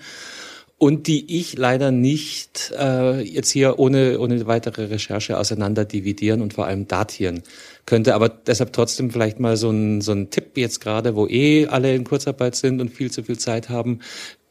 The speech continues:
Macht euch mal die Mühe und googelt, äh, Generation X versus Z versus Millennials durch und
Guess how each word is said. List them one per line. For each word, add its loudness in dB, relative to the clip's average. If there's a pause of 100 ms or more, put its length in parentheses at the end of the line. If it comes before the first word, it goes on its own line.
Macht 2
euch 6
mal 2
die 2
Mühe 4
und -4 (360)
googelt, 2 (260)
äh, 2 (180)
Generation 0 (100)
X -2
versus -2 (400)
Z -2
versus 2
Millennials 2
durch 0
und -2